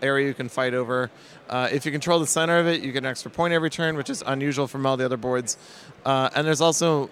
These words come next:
um, paths through the mountains that you can cut during the game, so you can create new paths during the game. So it's kind of a vector map, uh, and so, you know, you can create new vectors, basically, during the game. Um,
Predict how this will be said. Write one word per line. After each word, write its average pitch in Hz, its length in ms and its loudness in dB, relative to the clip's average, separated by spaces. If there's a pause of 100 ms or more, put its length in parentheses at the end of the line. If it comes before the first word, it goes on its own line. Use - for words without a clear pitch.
um, 117 360 0
paths 156 480 4
through 147 200 -4
the 139 140 2
mountains 123 380 -4
that 127 120 -4
you 127 140 -2
can 117 300 -6
cut - 340 0
during 131 240 -4
the 123 80 -4
game, 117 300 -6
so 127 100 -8
you 123 60 -6
can 131 100 -8
create 123 220 -2
new 120 100 -6
paths 117 300 -4
during 104 180 -8
the 110 80 -8
game. 107 220 -8 (320)
So 156 180 2
it's - 140 2
kind 208 140 6
of 175 140 4
a 160 80 2
vector 151 360 0
map, 135 280 -2 (540)
uh, 131 260 2
and 131 160 -2
so, 127 360 0 (120)
you 127 100 -4
know, 110 180 -2 (120)
you 135 120 -4
can 139 120 -4
create 139 220 2
new 131 140 -2
vectors, 117 420 -4
basically, 120 480 -4
during 120 240 -2
the 120 80 -4
game. 120 280 -2 (580)
Um, 151 600 8